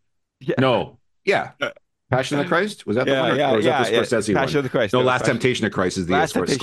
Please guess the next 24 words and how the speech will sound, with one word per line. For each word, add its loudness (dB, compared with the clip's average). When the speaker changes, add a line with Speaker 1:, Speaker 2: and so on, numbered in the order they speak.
Speaker 2:
Scorsese, -4
is -2
it -4
the -6
Scorsese -4
one? -8
Yeah, 0
Speaker 1:
Yeah. -4
Speaker 2:
Passion 0
of -6
the, -6
with 2
another 2
fucking 0
crazy 0
shithead, -2
Jim 0
Caviezel. -2
Speaker 1:
Yeah. -2
<laughs> 0
Speaker 2:
Look -2
that 2
guy 0
up. -12